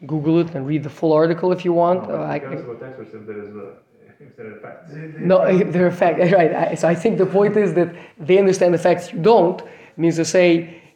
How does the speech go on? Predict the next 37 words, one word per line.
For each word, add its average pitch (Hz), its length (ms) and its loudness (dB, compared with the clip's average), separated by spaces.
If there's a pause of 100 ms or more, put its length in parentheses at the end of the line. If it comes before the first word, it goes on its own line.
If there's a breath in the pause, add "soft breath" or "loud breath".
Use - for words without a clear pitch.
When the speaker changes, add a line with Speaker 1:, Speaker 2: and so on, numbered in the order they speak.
Speaker 1:
th-, 151 320 -6
there 175 260 6
are 165 400 2 (140)
steady 226 920 0 (200)
creatures, - 540 -8
the, 156 100 0
the, 151 220 0
the, 151 160 -2
the 151 120 -2
ones 170 320 4
that 156 120 4
are, 156 120 2
the 151 140 0
ones 160 300 2
that 156 200 0
we, 156 400 -6
that 151 120 -4
we, 160 160 -2
that 147 120 -6
we 151 140 -2
know 143 220 -2
of. - 40 -18 (440 soft breath)
But 143 100 -10
there's 160 240 0 (300 loud breath)
really 220 480 2
big 220 400 2
moves 175 580 0
from 160 240 0
this 220 220 0
one 208 100 2
to 175 60 -6
that. 180 160 2
Yes, 185 220 2
to - 180 -6
your 226 420 4
naked 196 400 2
eye, 180 480 4